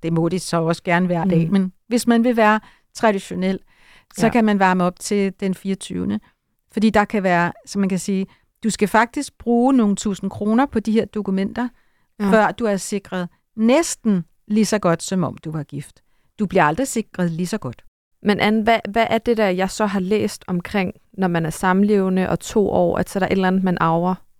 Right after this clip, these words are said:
Speaker 1: Der er noget, altså, du har nogle muligheder,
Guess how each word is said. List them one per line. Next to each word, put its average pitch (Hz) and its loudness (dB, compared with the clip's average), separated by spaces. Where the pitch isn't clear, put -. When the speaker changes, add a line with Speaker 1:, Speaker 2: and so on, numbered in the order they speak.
Speaker 1:
Der 220 0
er 240 2
noget, 220 0
altså, 185 -2
du 247 -2
har 277 2
nogle 269 2
muligheder, 240 2